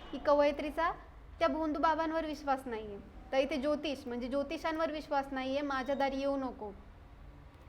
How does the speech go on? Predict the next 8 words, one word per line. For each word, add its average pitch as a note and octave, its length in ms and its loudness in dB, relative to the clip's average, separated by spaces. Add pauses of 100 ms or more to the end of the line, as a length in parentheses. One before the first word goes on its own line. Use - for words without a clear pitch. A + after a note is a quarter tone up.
(120)
त्यानंतर C4+ 300 4
पुढचा D4 340 2
आहे D4 200 6
देवाकड-, C#4 680 4
देवाच्या, C#4 500 2 (440)
अ, A3+ 140 -4
सुद्धा C4 340 0
आता D4+ 400 4